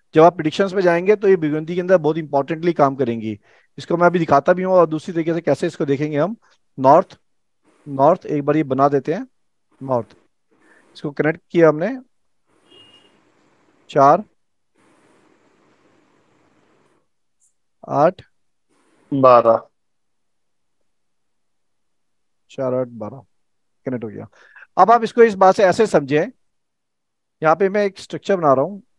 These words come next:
Speaker 1: ये एक मैंने एक लाइन खींची है,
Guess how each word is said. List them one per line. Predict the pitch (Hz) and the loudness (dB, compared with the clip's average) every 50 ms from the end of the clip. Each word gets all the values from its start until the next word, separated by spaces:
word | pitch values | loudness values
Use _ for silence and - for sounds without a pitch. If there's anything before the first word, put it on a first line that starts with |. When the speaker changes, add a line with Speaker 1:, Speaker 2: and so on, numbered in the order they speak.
| _ _ _ _ _ _ _ - | _ _ _ _ _ _ _ -10
Speaker 1:
ये | 147 143 151 165 165 160 151 - - | -6 -4 -2 -2 -2 -4 -6 -12 -10
एक | 156 160 156 151 _ - | -8 -8 -8 -8 _ -10
मैंने | 151 139 143 147 170 196 175 - _ _ _ _ _ _ _ _ _ _ _ _ _ _ _ _ _ _ _ _ _ _ _ _ _ _ _ _ _ _ _ _ _ _ _ _ _ _ _ _ _ _ _ _ _ _ _ _ _ - | -10 -8 -8 -10 -10 -12 -16 -20 _ _ _ _ _ _ _ _ _ _ _ _ _ _ _ _ _ _ _ _ _ _ _ _ _ _ _ _ _ _ _ _ _ _ _ _ _ _ _ _ _ _ _ _ _ _ _ _ _ -20
एक | 156 - | -14 -8
लाइन | 139 139 143 147 | -6 -6 -6 -6
खींची | 143 - 135 120 - 139 127 | -6 -8 -8 -8 -8 -6 -2
है, | 123 131 160 | -2 -2 -2